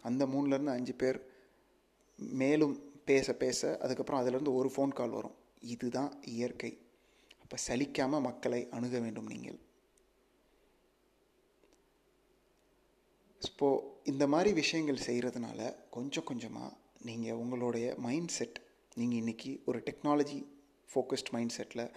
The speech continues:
"நான் ஒரு எம் என் சியில் வேலை பார்த்தேன், நான் இந்த இன்ஜினியர், அந்த இன்ஜினியர், அந்த ப்ரோக்ராமர்,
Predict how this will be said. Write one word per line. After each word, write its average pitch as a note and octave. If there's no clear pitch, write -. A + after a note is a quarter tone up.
"நான் A#2+
ஒரு A2+
எம் A#2
என் B2+
சியில் A#2+
வேலை A#2
பார்த்தேன், A#2+
நான் A#2
இந்த A2+
இன்ஜினியர், A#2
அந்த A#2
இன்ஜினியர், A2+
அந்த A2+
ப்ரோக்ராமர், A#2